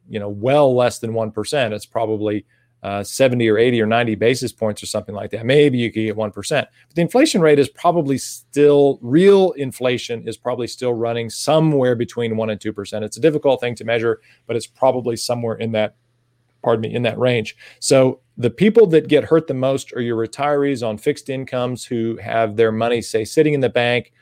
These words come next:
or in very low yielding securities or something of, of that nature, uh, like a term deposit. Uh, they are gonna get hosed completely by these low interest rates. Uh, in fact, it's almost, you could call it a war on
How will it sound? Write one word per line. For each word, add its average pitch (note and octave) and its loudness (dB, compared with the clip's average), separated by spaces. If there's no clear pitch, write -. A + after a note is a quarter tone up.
or B2 0
in A#2 -2
very C#3 4
low B2+ 2
yielding A#2 -2
securities B2 -2
or G#2+ 0
something A#2 -2
of, G#2+ -4
of G#2 -8
that A#2+ 2
nature, A2 0
uh, G#2 0
like G#2+ 0
a A2 -4
term C3 -2
deposit. A2+ -2
Uh, G#2+ -2
they C#3 4
are C3+ 0
gonna B2 0
get A2+ 0
hosed B2 -2
completely B2 0
by A#2 0
these A2+ -2
low A2+ 0
interest A2 -6
rates. - -4
Uh, G#2+ -4
in A2+ -8
fact, A2+ -2
it's A#2 -8
almost, B2+ -4
you A2+ -8
could G#2+ -10
call A2+ 2
it A2 -2
a A2+ 0
war A2+ 2
on A2 -2